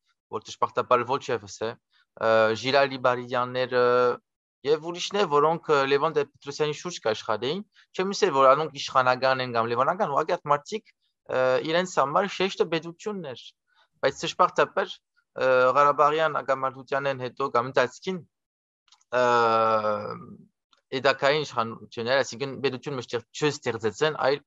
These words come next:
իշխանություններ ստեղծեցին, ռեժիմ ստեղծեցին, և ադիգա շատ-շատ դգարացուց, ը, Հայաստանի պետությունը և դիվանագիտությունը, որովհետև մենք շատ լավ անդրադարձանք, որ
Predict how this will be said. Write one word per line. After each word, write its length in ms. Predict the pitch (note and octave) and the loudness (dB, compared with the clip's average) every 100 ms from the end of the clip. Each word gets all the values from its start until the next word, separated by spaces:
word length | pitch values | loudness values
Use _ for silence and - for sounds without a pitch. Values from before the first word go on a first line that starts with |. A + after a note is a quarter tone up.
| _ _ | _ _
իշխանություններ 800 | C3+ - C#3+ C3 B2+ C#3+ C#3 C#3+ | -14 -2 -2 -2 -6 -8 -2 -2
ստեղծեցին, 540 | - - F#2+ F#2+ - F#2+ | -2 -14 -12 -14 -14 -6
ռեժիմ 420 | B2+ C3+ D#3+ D3 F#2+ _ | -4 -2 -2 -2 -6 _
ստեղծեցին, 680 | - - F#2 G2 - E3 A3 _ _ _ _ - | -14 -12 -10 -12 -8 -8 -8 _ _ _ _ -10
և 160 | A#2 A#2 | -4 -2
ադիգա 340 | A#2 A2+ D3+ D3+ | -2 4 6 6
շատ-շատ 540 | D3 D#3 D3+ D3 C#3+ | 4 2 2 2 -2
դգարացուց, 580 | A#2+ A2+ G#2+ G#2 D3 C#3+ - _ _ _ - | -2 -2 0 -2 -10 -18 -20 _ _ _ -8
ը, 120 | A#2 A#2 A2+ A2+ A2 | 0 4 4 4 2
Հայաստանի 760 | A2 A#2+ B2 - B2 B2 C3 C3+ B2+ | 2 0 0 -2 -4 -4 -8 -10 -10
պետությունը 600 | - B2+ A2+ A2 C#3+ D3 | -8 -8 -8 -14 -10 -4
և 120 | B2+ A#2+ | -6 -6
դիվանագիտությունը, 920 | A2+ A#2 A2 G#2+ A2 G#2+ - C#3+ F#3 - _ _ _ _ - | -4 -2 -2 -6 -16 _ -16 -10 -10 -12 _ _ _ _ -2
որովհետև 320 | A#2+ A#2+ C3 | 0 0 -2
մենք 180 | C3 C3+ | -4 -6
շատ 200 | - C3 | -4 0
լավ 140 | B2+ A2+ | 0 -2
անդրադարձանք, 640 | A2 A#2 A#2+ - C#3 A2+ | -6 -4 -6 -4 -6 -2
որ 160 | A#2 | -2